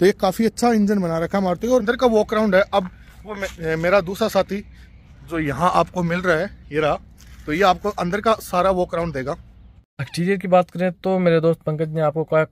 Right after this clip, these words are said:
Speaker 2: काफ़ी अच्छी जानकारी दी है सब चीज़ों के बारे में। अगर interior की बात करें तो हमको push button start नहीं मिलता है, उसके लिए हमें की होल feature इस्तेमाल करना पड़ता है। और steering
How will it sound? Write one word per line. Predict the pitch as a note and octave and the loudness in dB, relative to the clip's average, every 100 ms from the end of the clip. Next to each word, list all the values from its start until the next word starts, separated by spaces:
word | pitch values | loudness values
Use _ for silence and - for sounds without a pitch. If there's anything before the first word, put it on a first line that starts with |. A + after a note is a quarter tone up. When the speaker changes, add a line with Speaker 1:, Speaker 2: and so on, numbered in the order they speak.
| _ | _
Speaker 2:
काफ़ी | D3+ D3+ D#3 | -4 -2 -6
अच्छी | - | -6
जानकारी | D3+ C#3+ C#3 C#3+ C#3 | -4 -2 -2 -4 -4
दी | D3+ | -4
है | D3 C#3+ F#3 F3+ - | -2 -2 -4 -6 -10
सब | - | -10
चीज़ों | C3 C#3 C#3+ | -8 -8 -6
के | |
बारे | C#3+ C#3 C#3+ | 2 2 2
में। | D3 | -4
अगर | C#3+ D3+ - - - | -4 -6 -8 -14 -8
interior | C3+ D3 D#3+ | -8 -4 -6
की | D#3 D3+ | -6 -2
बात | C#3 D3 | 0 0
करें | - D#3 D#3+ - | -4 -4 -6 -6
तो | E3+ E3 | -4 -2
हमको | D3+ D#3+ E3 E3+ | -2 -2 0 -2
push | D#3+ E3+ - | -2 -6 -4
button | D#3 C#3+ D#3+ | -8 -6 -6
start | - D3 C#3+ | -6 -6 -4
नहीं | C#3 | -2
मिलता | D#3 F#3 E3+ E3+ | 0 0 -2 -2
है, | F3+ G#3 - - - _ | 0 -2 -4 -20 -20 _
उसके | - - E3 | -12 -4 -2
लिए | D#3+ | 0
हमें | D#3 D#3+ | 0 -2
की | D#3 D#3+ | -4 -4
होल | D#3 D#3 | -2 -4
feature | C#3+ - | -6 -8
इस्तेमाल | C#3+ - C3+ C3+ | -8 -6 -6 -6
करना | C3+ C3+ | -4 -6
पड़ता | C3 C3 D3 | -6 -2 0
है। | |
और | D3 | 0
steering | C#3+ D#3 D#3 F3+ | -2 -4 -2 -4